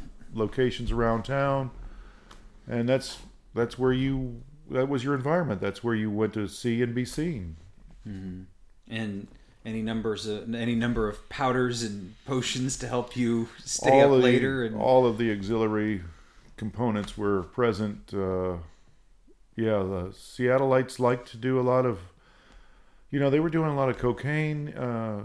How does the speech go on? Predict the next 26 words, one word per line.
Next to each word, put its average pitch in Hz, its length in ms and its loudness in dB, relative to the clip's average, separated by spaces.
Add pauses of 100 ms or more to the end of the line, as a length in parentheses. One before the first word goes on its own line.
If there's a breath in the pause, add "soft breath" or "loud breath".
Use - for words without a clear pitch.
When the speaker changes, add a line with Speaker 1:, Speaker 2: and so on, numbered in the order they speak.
Speaker 1:
to 113 100 -10
go 123 200 2
along 127 280 4
with 123 120 -2
that. 127 420 4
Uh, 53 280 -8
some, 131 420 -4 (120)
one 135 320 -6
guy 127 280 4
was 101 260 -2
this 90 260 -12 (840)
constant 135 600 -6
whiskey, 139 460 -2
cocaine, 131 640 -2
and 95 320 -8 (400)
tobacco. 101 640 -2 (220)
I, 131 300 0
I - 20 0
don't 131 140 0
know 127 140 0
how 127 240 0
he 135 80 0
could 117 200 -6
maintain 120 500 -2
so 131 200 -4
much, 120 240 -4